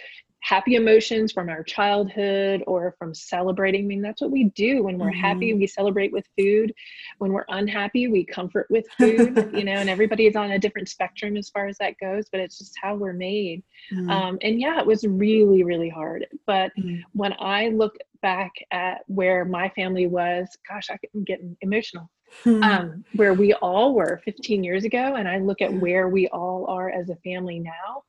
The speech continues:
Speaker 1: like, I've changed
Speaker 2: Mm.
Speaker 1: my family's life. Like, my
Speaker 2: Wow.
Speaker 1: daughter does what I do now, and
Speaker 2: That's
Speaker 1: I don't
Speaker 2: incredible.
Speaker 1: think that I could have said that, you know, if I hadn't
Speaker 2: Mm.
Speaker 1: kind of changed my path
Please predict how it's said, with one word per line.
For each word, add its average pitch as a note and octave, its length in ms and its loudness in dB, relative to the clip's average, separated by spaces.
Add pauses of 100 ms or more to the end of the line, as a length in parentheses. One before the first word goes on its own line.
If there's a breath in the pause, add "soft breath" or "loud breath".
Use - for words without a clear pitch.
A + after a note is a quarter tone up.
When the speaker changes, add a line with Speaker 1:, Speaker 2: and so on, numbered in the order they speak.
(160)
Speaker 1:
like, G#3+ 220 -8
I've A#3+ 280 -6
changed F3+ 340 0
Speaker 2:
Mm. - 20 -6
Speaker 1:
my F3+ 140 -6
family's E3+ 480 -12
life. F3+ 320 -8 (560 soft breath)
Like, G#3 80 6
my G#3+ 140 4
Speaker 2:
Wow. A3+ 60 4
Speaker 1:
daughter A3+ 320 6
does F3+ 240 0
what F#3 100 2
I F3 140 2
do E3+ 200 -4
now, - 480 -12
and G3 260 -2 (120)
Speaker 2:
That's G3 260 -10
Speaker 1:
I G3 120 2
don't G#3 220 2
Speaker 2:
incredible. - 120 -12
Speaker 1:
think G#3 200 0
that G3 120 0
I F#3 100 0
could - 160 -8
have E3+ 120 -8
said A3 300 -2
that, E3 320 -4 (220)
you G3 280 -4
know, F3 160 -8
if F3 120 -12
I F3 80 -10
hadn't F3 480 -6 (160)
Speaker 2:
Mm. F#3 320 -6
Speaker 1:
kind F3 120 -8
of E3 100 -14
changed F3 440 -10
my F3 160 -6
path E3+ 420 -8